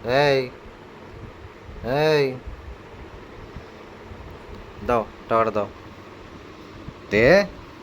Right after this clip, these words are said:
তুই টাকাটা কি কিনবি? কি কিনবি তুই? কিরে? এই তুই কি কিনবি? এই তুই কি কিনবি টাকাটা দে? কি কিনবি তুই?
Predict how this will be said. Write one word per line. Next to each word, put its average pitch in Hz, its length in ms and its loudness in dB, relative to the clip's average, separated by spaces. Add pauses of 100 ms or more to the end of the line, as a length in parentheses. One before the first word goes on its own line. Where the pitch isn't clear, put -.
(600)
তুই 143 80 2
টাকাটা 160 220 6
কি 202 160 0
কিনবি? 180 380 6 (1700)
কি 180 100 2
কিনবি 196 220 6
তুই? 214 280 6 (1700)
কিরে? 165 280 8 (1700)
এই 139 80 4
তুই 160 120 2
কি 175 140 2
কিনবি? 190 360 6 (1900)
এই 127 120 8
তুই 139 140 2
কি 143 160 -2
কিনবি 156 200 6
টাকাটা 127 260 6
দে? 170 160 4 (600)
কি 156 80 -6
কিনবি 151 300 2
তুই? 185 160 4